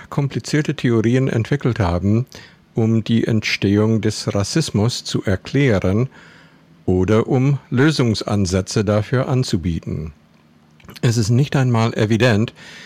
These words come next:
wie sich Rassismus etwa von Fremdenfeindlichkeit oder anderen sattsam bekannten Phobien abgrenzt, da es durchaus Schnittmengen gibt.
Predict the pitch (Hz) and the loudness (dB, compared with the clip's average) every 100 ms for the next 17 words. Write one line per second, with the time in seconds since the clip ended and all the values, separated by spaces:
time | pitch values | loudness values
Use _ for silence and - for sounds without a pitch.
0 | - - - 110 101 143 151 135 131 113 | -20 -20 -6 -2 2 2 0 0 0 0
1 | - 120 - 117 117 - - 107 123 110 | 0 -2 0 0 0 -4 -6 -4 0 0
2 | 113 - 104 95 - - 98 147 156 - | 0 -2 -2 -2 -4 -2 2 2 0 0
3 | 127 123 120 110 120 107 104 - - - | 0 0 -2 0 2 4 2 -2 -16 -20
4 | - - _ 120 104 - 98 120 131 117 | -20 -20 _ 0 0 0 0 2 0 0
5 | 107 - 117 107 107 - 101 95 - 95 | -2 -2 -2 0 -2 -2 -2 -2 -2 -2
6 | 95 - 110 95 92 90 - - - - | -2 -2 -4 0 0 0 -2 -6 -6 -6
7 | - 85 107 - - - _ - - _ | -2 -2 -4 -8 -14 -20 _ -20 -20 _
8 | - 92 101 101 - 120 - 98 95 104 | -10 -2 0 2 0 -2 -2 0 2 4
9 | 104 113 120 - - - _ _ - - | 4 2 0 -6 -10 -14 _ _ -12 -2
10 | 165 - 85 78 78 71 - - - | -2 0 -4 -4 -8 -8 -10 -10 -14